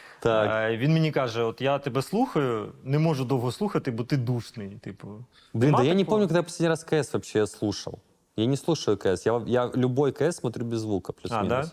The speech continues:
Speaker 1: Да, я всегда,
Speaker 2: Ну,
Speaker 1: я
Speaker 2: то есть
Speaker 1: не
Speaker 2: щось займаєшся паралельно чимось?
Speaker 1: Ну, я музыку обычно слушаю. Мне нравится подкастик, слушать музыку.
Speaker 2: Ну да, це насправді дуже індивідуально. Я сам, е,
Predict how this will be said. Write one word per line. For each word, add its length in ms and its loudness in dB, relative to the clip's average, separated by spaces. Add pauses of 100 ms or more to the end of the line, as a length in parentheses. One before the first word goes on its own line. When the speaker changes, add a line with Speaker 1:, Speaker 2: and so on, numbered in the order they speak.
(140)
Speaker 1:
Да, 180 2
я 80 2
всегда, 320 -2
Speaker 2:
Ну, 60 4
Speaker 1:
я 60 4
Speaker 2:
то 60 4
есть 160 -2
Speaker 1:
не 100 -2
Speaker 2:
щось 300 -4
займаєшся 440 -2
паралельно 420 -2
чимось? 440 -8 (120)
Speaker 1:
Ну, 60 2
я 100 4
музыку 340 2
обычно 340 0
слушаю. 460 -4
Мне 140 0
нравится 320 -2
подкастик, 560 -4
слушать 340 -4
музыку. 340 -4 (640)
Speaker 2:
Ну 60 -4
да, 180 2
це 240 2
насправді 400 -2
дуже 540 0
індивідуально. 560 2
Я 140 2
сам, 420 0
е, 400 0